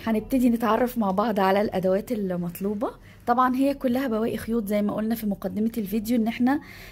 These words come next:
هنستغل، آه، بواقي الخيوط. طبعا الادوات هي بواقي خيوط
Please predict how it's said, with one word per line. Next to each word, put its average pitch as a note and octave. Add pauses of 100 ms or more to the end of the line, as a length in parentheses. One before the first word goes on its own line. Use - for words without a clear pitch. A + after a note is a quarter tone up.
(140)
هنستغل، A3
آه، -
بواقي G3
الخيوط. G3 (1700)
طبعا C#4
الادوات A#3 (760)
هي G3+
بواقي F3+
خيوط A#3+